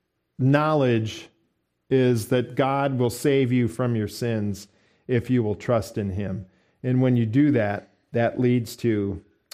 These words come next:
eternal life and great reward that, coincidentally enough, we will be studying during, uh, the service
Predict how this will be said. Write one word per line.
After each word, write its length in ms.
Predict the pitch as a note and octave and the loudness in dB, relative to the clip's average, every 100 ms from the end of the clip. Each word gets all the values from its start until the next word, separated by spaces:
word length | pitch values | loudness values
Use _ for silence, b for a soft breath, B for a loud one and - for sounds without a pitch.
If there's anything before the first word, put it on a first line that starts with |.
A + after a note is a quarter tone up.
| - | -6
eternal 520 | B2 A#2 C3+ B2+ A#2 | -4 -2 -2 0 0
life 400 | A#2+ A#2+ G2 - _ - | 0 0 -2 -8 _ 0
and 360 | D3+ E3+ E3 | 2 4 2
great 300 | A#2 A#2+ C#3+ | 2 2 2
reward 560 | C3+ C#3+ C3+ E3 A2+ G#2 | 2 2 2 2 2 2
that, 300 | A2 A2 - | 0 -2 -6
coincidentally 680 | B2+ B2+ B2+ B2+ C#3 B2 C#3+ | -2 -2 -2 -2 -2 0 -2
enough, 380 | C3+ F3 B3 _ - | -2 -4 -6 _ -4
we 280 | B2+ A#2+ | 0 2
will 200 | A#2 A2 | 2 0
be 200 | G#2+ A2 | -2 -4
studying 560 | G#2+ - A#2 A2+ A2+ A#2 b b b b b A#2+ | -4 -4 -2 -2 -2 -6 b b b b b -2
during, 480 | A#2+ A2+ A2+ A2+ | 2 2 0 -2
uh, 680 | A2+ - A2+ G#2 G2+ G2 G2 - _ _ _ | -4 -4 -2 -2 -2 -2 -6 -10 _ _ _
the 100 | A#2 | -6
service 640 | G#2 - C#3 A#2 G2+ - | -4 2 2 2 -2 -6